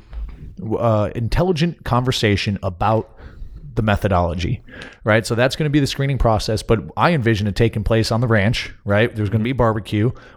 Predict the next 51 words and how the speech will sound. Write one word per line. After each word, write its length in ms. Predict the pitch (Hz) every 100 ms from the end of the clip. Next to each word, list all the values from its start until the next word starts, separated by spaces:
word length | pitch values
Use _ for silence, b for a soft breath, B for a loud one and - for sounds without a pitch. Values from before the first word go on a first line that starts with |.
| -
We're 80 | 98
gonna 120 | 110
be 120 | 113
doing 180 | 120 123
some 160 | 147
field 300 | 127 120 107
work. 340 | 104 110 123 -
We're 80 | 107
gonna 160 | 110
do 180 | 104 120
a 40 |
lift 280 | 127 110 101
and 140 | 110 104
learn. 300 | 107 127 135
So 120 | 120
you're 140 | 101
gonna 220 | 104 101 90
have 200 | 98 107
some 140 | 120
iron 200 | 104 110 110
on 100 | 107
your 100 | 98
back. 400 | 101 123 - - B B B -
Um, 480 | 98 98 98 98 -
there's 240 | 117 110
gonna 120 | 95 113
probably 340 | 117 120 117
be 40 |
one 200 | 117 107
of 100 | 113
our 240 | 113 113 98 - _
friends 380 | - - 113 131
or 100 | 110
a 40 | 104
set 180 | - 107
of 80 |
our 100 | 110
friends 320 | 107 117 110 101
there 220 | 117 127
that 140 | 113
are 80 | 104
gonna 160 | 113 107
be 160 | 107
willing 220 | 107 113
to 100 | 110
impart 400 | 101 104 - 110
knowledge 380 | 110 101 104 107
on 180 | 110 110
you 100 | 107
as 100 | 98
well. 380 | 107 139 120